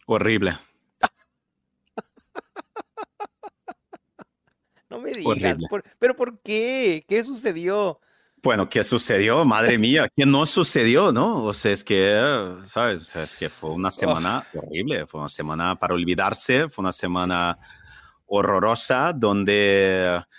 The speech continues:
Speaker 1: primero el quarterback apocalipsis, ¿no? O sea, la cantidad
Speaker 2: Uf.
Speaker 1: de lesiones que tuvimos en posición de quarterback,
Speaker 2: Sí.
Speaker 1: jugadores estrellas que no han producido para nada,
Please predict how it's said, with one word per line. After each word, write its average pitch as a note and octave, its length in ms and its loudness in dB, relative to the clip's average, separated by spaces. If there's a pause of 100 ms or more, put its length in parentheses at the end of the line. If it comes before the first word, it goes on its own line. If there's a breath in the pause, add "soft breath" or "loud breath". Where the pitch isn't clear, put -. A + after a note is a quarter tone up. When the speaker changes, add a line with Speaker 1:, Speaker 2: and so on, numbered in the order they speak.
(300 loud breath)
Speaker 1:
primero A2 960 2
el F#2 580 -4
quarterback G#2+ 460 0
apocalipsis, G#2+ 760 -4
¿no? D3 220 -8
O D#3 80 -12
sea, - 160 -6
la F#2 120 -2
cantidad G2 340 -2
Speaker 2:
Uf. G2 60 -2
Speaker 1:
de G2 60 -4
lesiones G#2+ 560 -4
que G2+ 80 -6
tuvimos F#2+ 360 -6
en D#2+ 80 -10
posición F2+ 320 -8
de F2 60 -6
quarterback, B2 640 -4
Speaker 2:
Sí. - 60 -20 (460 soft breath)
Speaker 1:
jugadores G#2 540 -2
estrellas G#2 800 -2
que A#2+ 120 -4
no G#2 220 0
han G2+ 140 -2
producido F2+ 540 -6
para E2 220 -4
nada, B2+ 600 0